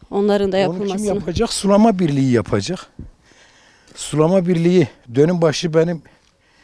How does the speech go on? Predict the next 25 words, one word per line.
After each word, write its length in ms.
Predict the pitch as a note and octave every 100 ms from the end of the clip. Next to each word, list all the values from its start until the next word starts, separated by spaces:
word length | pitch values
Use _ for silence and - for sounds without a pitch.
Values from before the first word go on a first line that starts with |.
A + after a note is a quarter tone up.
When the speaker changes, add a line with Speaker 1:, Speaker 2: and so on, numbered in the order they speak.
| _ _ -
Speaker 2:
bildiğim 360 | C#3+ C3+ D#3+ E3+
herhalde 340 | E3 D#3+ D3
yüz 240 | D3+ D3
elli 180 | D3+ F3
lira 260 | F#3 E3+ A#2+
mı 120 | A2
iki 220 | G2+ -
yüz 180 | D#3 A#2
lira 160 | C3 C#3
alıyorlarmış. 800 | A#2 F#2+ F2 F2+ G#2 G3 - -
Speaker 1:
Hı 60 | A#3+
hı. 40 | A3+ A3+ B3+ _ _ _ _ _ _ -
Speaker 2:
Dönüm, 240 | C3 D#3
bir 100 | D3
de 60 | G3+
onu 240 | F#3+ F3+
peşin 400 | - C#3 B2 F3+
alıyorlar. 520 | D#3+ A#2+ G2+ F2 D#2 C#2+ - _ _ _ - _ - - _
Şimdi 240 | - B2+
kart 200 | B2+ D3+ -
sistemi 520 | - B2+ - C#3 E3+
çıktı. 480 | - - - A#3 - - - - _ -
Karta 340 | C#3+ E3 F3
para 260 | - D3 D#3+
yüklemeden 840 | E3 C#3+ E3+ D#3+ D#3 G3+ G#3+ E3+